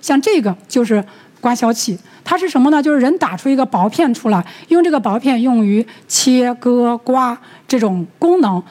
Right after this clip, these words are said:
其实就相当于我们现在刀的这样的一个功能。所以这种工具可以说是最多的。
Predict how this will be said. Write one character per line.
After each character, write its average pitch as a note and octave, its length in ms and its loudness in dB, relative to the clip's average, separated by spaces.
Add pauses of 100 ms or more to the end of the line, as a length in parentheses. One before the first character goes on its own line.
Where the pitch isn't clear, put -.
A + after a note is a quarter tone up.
(120)
其 - 160 0
实 D#4 140 2
就 D4 80 2
相 C#4 160 0
当 B3+ 140 2
于 B3 40 0
我 A#3 80 0
们 F#3+ 140 0
现 A3+ 160 -2
在 G3+ 160 0
刀 D4+ 260 0
的 D#4+ 120 -2
这 G3 80 -2
样 F3+ 100 -2
的 E3+ 80 -4
一 F3 80 -2
个 F3+ 80 -6
功 G#3 240 0
能。 E3+ 100 0 (400)
所 - 160 -2
以 C#4+ 80 2
这 G4 200 -2
种 A3 240 -2
工 A#3 180 2
具 G3 140 0
可 A#3 40 -10
以 A#3 120 -2
说 B3 120 0
是 A#3 120 0
最 B3 160 0
多 B3+ 260 0
的。 G3 100 -2